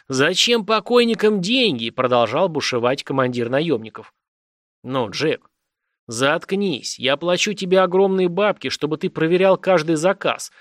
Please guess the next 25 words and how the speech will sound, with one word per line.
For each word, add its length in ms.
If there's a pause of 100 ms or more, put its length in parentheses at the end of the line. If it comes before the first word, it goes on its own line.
(160)
перед 280
тем, 240
как 180
передать 480
его 160
мне, 300 (260)
а 140
ты 120
устраиваешь 640
подставы. 680 (340)
И 80
если 240
мы 120
вернёмся, 500
прикажу 500
обить 360
твои 280
шкуры 380
и 40
моё 220
любимое 400
кресло», 520 (240)
зловеще 560
пообещал 560
Джек 340